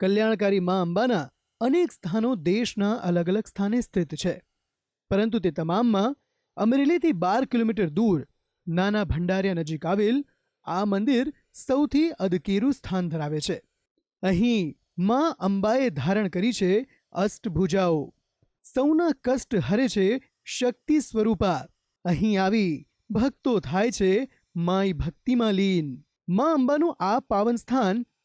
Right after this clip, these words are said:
આ મંદિરમાં સ્થિત માતાની મૂર્તિના કારણે પણ ઘણું પ્રચલિત છે. અહીં મા અંબાની અષ્ટભુજા ધારણ કરેલી મૂર્તિના દર્શન થાય છે.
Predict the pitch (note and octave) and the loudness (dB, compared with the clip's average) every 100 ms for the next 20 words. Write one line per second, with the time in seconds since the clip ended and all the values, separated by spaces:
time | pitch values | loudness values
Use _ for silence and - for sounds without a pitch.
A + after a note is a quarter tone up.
0 | _ - G3 B3 A3+ A3 B3+ A#3 - - | _ -4 0 2 2 0 0 0 0 0
1 | G#3+ A3+ _ _ F3+ G3+ B3 D#4+ E4 C#4+ | 0 0 _ _ -2 0 2 2 2 2
2 | E3+ F#3+ F#3 A3+ G3+ F3 E3 F3+ B3 G3+ | 2 0 0 0 0 -2 -2 0 0 0
3 | A3 C4+ _ - E3+ D4+ D#4 F#3 F3+ G#3+ | 0 -2 _ -6 0 0 2 0 0 0
4 | D#3+ C#3 F#3+ C#3 - _ _ _ - F3 | -2 -4 -4 -4 -6 _ _ _ -4 0
5 | F#3 G#3 C#3+ _ _ F#3+ G3+ B3 B3+ G3 | 2 2 -2 _ _ -2 0 0 -2 -2
6 | G#3 A#3 B3+ B3 F#3 - G#3+ E3 F3+ G#3+ | 0 2 0 0 -4 -2 -2 0 0 0
7 | D#3+ D3 F#3 F3+ F#3 F#3 G3 E3 E3 A3 | 0 0 0 0 0 0 0 -2 -4 -2
8 | G3+ E3 E3+ E3+ A#3 G#3+ G3 A3+ C4 F3 | -2 0 -2 -4 -4 -2 0 0 0 -2